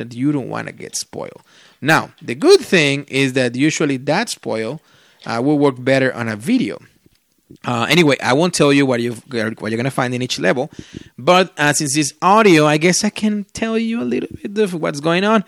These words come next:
All right, first thing you're gonna get is the rule book. Then you're gonna get some cool boxes,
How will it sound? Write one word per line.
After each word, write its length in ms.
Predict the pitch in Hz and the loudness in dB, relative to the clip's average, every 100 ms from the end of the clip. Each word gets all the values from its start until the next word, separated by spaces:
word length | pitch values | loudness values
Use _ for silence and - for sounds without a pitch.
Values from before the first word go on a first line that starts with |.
| - - - | -8 -20 -6
All 100 | - | 0
right, 200 | 151 110 | 2 0
first 380 | - - 214 208 | -10 2 2 4
thing 80 | 220 | 2
you're 120 | 196 | 2
gonna 180 | 190 165 | 2 4
get 160 | 160 | 4
is 140 | 165 147 | 4 4
the 140 | 151 | 4
rule 180 | 143 196 | 6 4
book. 220 | 208 196 | 4 2
Then 180 | 139 254 | 2 2
you're 100 | 269 | 2
gonna 180 | 240 214 | 2 0
get 200 | 180 196 | 0 0
some 280 | - 196 190 | 2 2 0
cool 300 | - - 196 | 0 0 2
boxes, 640 | 151 151 175 185 156 131 | 2 4 4 4 2 2